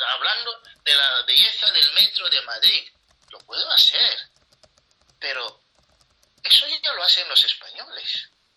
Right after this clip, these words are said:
En teatro ya tienen a Cervantes, ya tienen a, a, a, a, a, a, a, a, a, a, eh, eh, eh, pues sí, está ahí Quevedo, está,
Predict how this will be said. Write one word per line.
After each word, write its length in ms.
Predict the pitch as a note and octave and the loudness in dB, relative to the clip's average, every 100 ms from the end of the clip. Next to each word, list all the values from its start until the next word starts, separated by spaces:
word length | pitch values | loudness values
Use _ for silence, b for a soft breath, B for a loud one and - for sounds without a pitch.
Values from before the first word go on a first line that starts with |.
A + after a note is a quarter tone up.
| _ _ _ _ _ _ _ _ - _ | _ _ _ _ _ _ _ _ -20 _
En 160 | - - | -10 -2
teatro 340 | - B3 - D4 | 0 2 0 0
ya 140 | - | 0
tienen 280 | - - C#4 | 0 2 2
a 60 | - | 4
Cervantes, 840 | - - F#3 A#3 C#4 - - - | 2 0 -6 -4 -4 -4 0 0
ya 160 | F3+ F3 | 2 -2
tienen 340 | - C4 B3+ | -2 -2 0
a, 180 | - E3 | 0 0
a, 200 | D3 D3 | 0 -2
a, 260 | C#3+ C#3+ C3 C3 | -2 -2 -2 -2
a, 180 | B2 A#2 B - | -4 -6 B -12
a, 100 | - | -4
a, 260 | B2+ C3 C3 - | -2 0 -2 0
a, 260 | B2 A2+ - _ _ - | 0 -2 -6 _ _ -4
a, 80 | |
a, 360 | B2 B2 A#2+ C3 | -2 0 -2 -2
a, 200 | - - | 2 2
eh, 160 | - C#3 | 2 0
eh, 100 | C3+ C3 | 2 2
eh, 360 | C3 - B2+ - _ | 0 -10 -14 -16 _
pues 180 | A#2+ - | -2 2
sí, 120 | - - | 2 2
está 360 | - - F3+ | 2 2 0
ahí 160 | E3 - | 0 -2
Quevedo, 560 | - C#3 A3 C4+ E3+ | -4 -2 0 0 -2
está, 260 | C#3 - G#3 | -2 -2 -2